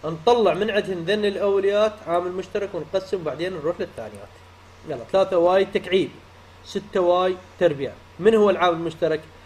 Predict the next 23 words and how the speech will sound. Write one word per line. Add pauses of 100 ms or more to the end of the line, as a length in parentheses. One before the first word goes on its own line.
(220)
أستاذ
الثلاثة
تقبل
القسمة
على
ثلاثة،
والستة
تقبل
القسمة
على
ثلاثة. (840)
نزلها
نفسيتها. (480)
من
هي
تاخذها؟
أستاذ
أم
الأس
الصغيرة
الواي (100)
تربيع،
نزلتها.